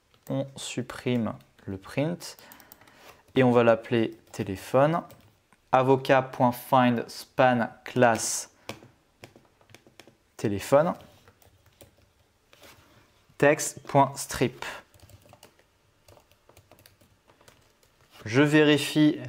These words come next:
l'élément en question. Et j'ai bel et bien mes téléphones. Parfait. Maintenant, il ne reste plus qu'à extraire, euh, l'avocat.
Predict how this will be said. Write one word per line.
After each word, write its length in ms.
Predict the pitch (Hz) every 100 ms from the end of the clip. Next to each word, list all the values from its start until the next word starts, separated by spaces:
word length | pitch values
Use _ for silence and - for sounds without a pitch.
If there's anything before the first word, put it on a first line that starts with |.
| 104
l'élément 480 | 110 113 107 101 98
en 40 |
question. 440 | - 135 - 208 208 - _ - - _ _ _ _ _ - - - - - - - - - - _ -
Et 220 | 175 220
j'ai 220 | 175 160
bel 240 | 143 139 120
et 100 | 107
bien 440 | 107 123 156 185 - -
mes 280 | 135 156 165
téléphones. 800 | - 196 185 165 - 107 98 92 _ _ _ _ _
Parfait. 400 | 170 160 - - - _ -
Maintenant, 320 | 143 180 214
il 80 | 214
ne 80 | 185
reste 280 | 151 147 -
plus 300 | - 165 165
qu'à 180 | 127 113
extraire, 720 | 110 - - 135 127 - - _ _ -
euh, 420 | 110 107 107 104
l'avocat. 680 | 127 175 185 - 123 202 -